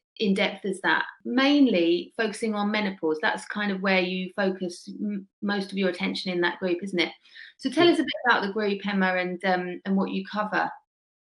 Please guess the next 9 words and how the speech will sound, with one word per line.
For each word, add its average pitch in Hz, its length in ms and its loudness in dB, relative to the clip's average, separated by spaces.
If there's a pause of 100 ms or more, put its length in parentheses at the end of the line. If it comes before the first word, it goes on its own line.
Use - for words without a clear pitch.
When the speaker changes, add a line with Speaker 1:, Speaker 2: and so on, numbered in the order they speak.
(420)
Speaker 1:
and 175 140 -4
how 190 140 -4
you 190 220 -2
support 202 500 -2
your 185 260 0
community. 185 760 -2 (480)
Speaker 2:
<laughs> 160 40 -4 (1080)
It, - 200 -8 (180)
it's - 200 -2